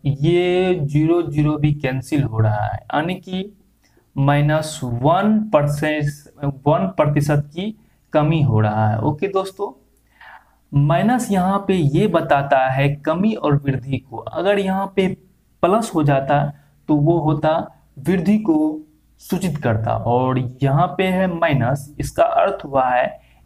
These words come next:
एक प्रतिशत की कमी। ओके दोस्तों, मैं उम्मीद करता हूँ जो है आप लोग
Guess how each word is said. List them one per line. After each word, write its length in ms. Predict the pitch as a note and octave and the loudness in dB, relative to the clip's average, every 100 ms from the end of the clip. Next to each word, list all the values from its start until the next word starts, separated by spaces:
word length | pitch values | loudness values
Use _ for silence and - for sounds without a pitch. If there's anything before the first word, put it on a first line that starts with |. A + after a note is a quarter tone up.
| - | -2
एक 300 | F#3 G#3+ - | 0 0 -2
प्रतिशत 460 | D3 C#3+ C#3+ C#3 C#3 | -2 0 0 -2 -4
की 220 | - D#3+ F#3 - _ _ | -6 -6 -6 -12 _ _
कमी। 340 | D3+ C#3+ A2+ A2 A2+ - - _ _ _ _ _ _ _ _ _ _ _ - | 2 2 2 0 -4 -12 -20 _ _ _ _ _ _ _ _ _ _ _ -8
ओके 220 | D#3+ G#3 | -2 0
दोस्तों, 440 | G3 G#3+ G#3+ G#3+ - - _ _ | 2 0 0 -2 -2 -12 _ _
मैं 220 | C3 C3+ C#3+ | 0 0 2
उम्मीद 360 | C3+ D#3 - | 2 0 0
करता 240 | G3 F#3+ G3 | 0 0 0
हूँ 240 | F#3+ G3+ | 2 2
जो 120 | G3 F#3+ | 2 2
है 160 | F#3+ | 2
आप 300 | - D#3+ E3 | 2 2 0
लोग 220 | F3 F3 | -2 -4